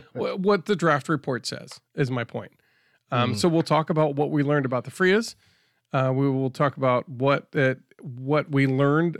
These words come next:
Speaker 2: um, at least what I saw, um, about manufacturing and at what point you come in. And then, so we'll talk about that. And then we'll also talk
Speaker 1: Okay.
Speaker 2: about our community, what we've been doing in the, in the Discord and,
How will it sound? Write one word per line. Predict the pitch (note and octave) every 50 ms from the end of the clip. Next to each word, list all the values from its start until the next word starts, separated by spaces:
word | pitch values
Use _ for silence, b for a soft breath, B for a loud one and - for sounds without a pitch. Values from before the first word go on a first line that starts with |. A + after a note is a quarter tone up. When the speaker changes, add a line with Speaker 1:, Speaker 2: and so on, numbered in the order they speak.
| - -
Speaker 2:
um, | G#3 D3+ C3+ C3 C3 C3
at | C#3 C#3+
least | C3+ D3 C3+ -
what | C#3 C3+ B2+ -
I | B2 C#3 D#3+ E3+
saw, | - - C3+ A2 G2+ A2 D3 F3+ - - _ _ _ _ _ _ _ _ _ _ _ _
um, | C3 A#2+ A#2 A#2 A2+ A2+ A2+ A2+ A2+ - _ _ _ _ _ _ _
about | C#3 C3+ A#2+ A#2 - - C3+ B2+ B2+ B2 B2 - D3
manufacturing | B2 C3 C3 B2+ A#2+ A2 - - C#3 C#3 D3 - - - A#2 G#2 G2+ C3 D#3 - _ _ _ _ _ _ _ _ _ _ _ _ _ _ _ _ _ _ _ _ _ _ _ _ _
and | C3+ A#2+ A2
at | A2+ B2 A#2
what | A#2+ A#2 -
point | - A#2+ A2 A#2
you | A2
come | - A#2 A2
in. | A2+ C#3
And | G3 G#3 C#3+
then, | C3 C#3
so | C3 - -
we'll | C3 C3
talk | - D#3+
about | C#3 B2+ A#2+ -
that. | A2 G#2+ B2 - - -
And | D#3 D3+
then | D#3+ D#3+
we'll | E3 D#3+
also | D#3 - E3+ D3+
talk | - D#3+ D3+ B2+
Speaker 1:
Okay. | B2 C#3+
Speaker 2:
about | C#3+ C#3+ C#3
our | C#3 B2+
community, | - - C3+ C3+ C#3 D3 D3+ D#3+ D#3+
what | D3 C#3+ C3 B2+
we've | C3+ C#3 C3+ B2
been | C3+ C3 C3 B2+
doing | C3 C#3 C#3 C#3 C3+
in | C3+ C3+ C3
the, | C3 B2+ B2 A#2+ b b b b b b b b b b b
in | B2+ B2
the | A#2+
Discord | A2 C3 D3 C#3 - - - C3 C#3 D#3+ D#3+
and, | D#3 B2+ A2+ A2+ A#2 A2+